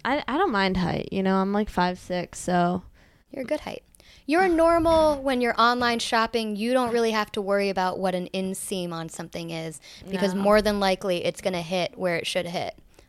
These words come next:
Speaker 2: I'm jealous of that.
Speaker 1: Yeah, I don't even know what an inseam
Speaker 2: Exactly.
Speaker 1: is. Wow.
Speaker 2: Or if something is, like, if a pair of jeans says they're, like, cropped or ankle length,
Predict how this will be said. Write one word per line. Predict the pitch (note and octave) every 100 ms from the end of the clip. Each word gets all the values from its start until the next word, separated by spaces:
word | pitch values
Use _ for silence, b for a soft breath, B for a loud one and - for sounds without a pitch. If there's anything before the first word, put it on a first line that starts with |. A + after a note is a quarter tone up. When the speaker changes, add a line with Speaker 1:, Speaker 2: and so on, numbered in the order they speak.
| -
Speaker 2:
I'm | F#3
jealous | G#3 G3 F3 -
of | -
that. | - - - _ -
Speaker 1:
Yeah, | G#3
I | G#3
don't | A#3+
even | B3
know | G3+
what | F#3+
an | F#3 E3+
inseam | E3+ F#3 F#3 - F3 E3+
Speaker 2:
Exactly. | E3+ E3 E3 - - D2
Speaker 1:
is. | - - -
Wow. | F3 F#3 F#3 - F#3 -
Speaker 2:
Or | A3+ A#3 A#3 A#3 b b b -
if | G3+
something | A3 G#3 G#3+ G#3
is, | G3 -
like, | G3 F3
if | G#3
a | G3
pair | G#3 A#3+
of | A3+
jeans | A3 A3+ A3
says | - G3+ G3 E3+
they're, | F#3+
like, | F#3 F3 -
cropped | - B3+ G#3 -
or | F#3
ankle | F3+ G3 G3 A3
length, | A#3 C4 -